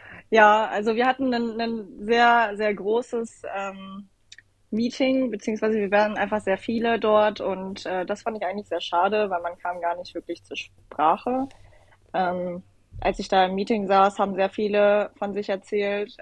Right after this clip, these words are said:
ähm, wie es momentan läuft und auch viele Fragen gestellt. Ähm, aber ja, wir waren einfach eine sehr große Gruppe. Natürlich Informat-, Informationen gab's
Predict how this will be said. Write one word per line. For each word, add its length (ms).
ähm, 460
wie 120
es 200
momentan 480
läuft 380
und 100
auch 140
viele 180
Fragen 400
gestellt. 560
Ähm, 400
aber 480
ja, 280
wir 120
waren 140
einfach 180
eine 120
sehr 140
große 300
Gruppe. 600
Natürlich 460
Informat-, 680
Informationen 880
gab's 320